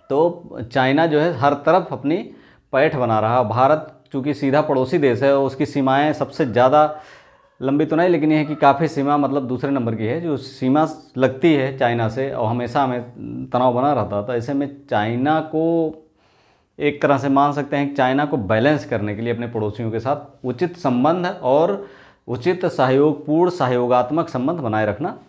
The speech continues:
जरूरी है। और वर्तमान सरकार ने इसके तहत पूरा ध्यान दिया है। इसने भूटान को चौबीस सौ करोड़ की सहायता दी है,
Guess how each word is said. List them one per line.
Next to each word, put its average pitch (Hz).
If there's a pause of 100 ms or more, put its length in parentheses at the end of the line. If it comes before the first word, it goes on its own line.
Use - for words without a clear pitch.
(320)
जरूरी 135
है। 92 (480)
और 117
वर्तमान 117
सरकार 117
ने 127
इसके 120
तहत 123
पूरा 139
ध्यान 117
दिया 110
है। 131 (300)
इसने 135
भूटान 139
को 190
चौबीस 135
सौ 127
करोड़ 123
की 123
सहायता 120
दी 135
है, 151